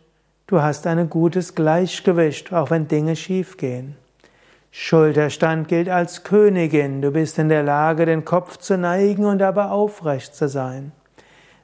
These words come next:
Der Pflug als Yogaübung hilft dir, auch mal, wenn's nötig ist, dein Leben umzupflügen. Im Fisch, der den Brustkorb öffnet, bekommst du das Gefühl von Freude und Weite und Freiheit.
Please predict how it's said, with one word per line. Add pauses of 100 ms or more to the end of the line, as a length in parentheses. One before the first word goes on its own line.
(120)
Der
Pflug
als
Yogaübung
hilft
dir, (260)
auch
mal,
wenn's
nötig
ist,
dein
Leben
umzupflügen. (760)
Im
Fisch,
der
den
Brustkorb
öffnet, (480)
bekommst
du
das
Gefühl
von
Freude
und
Weite
und
Freiheit.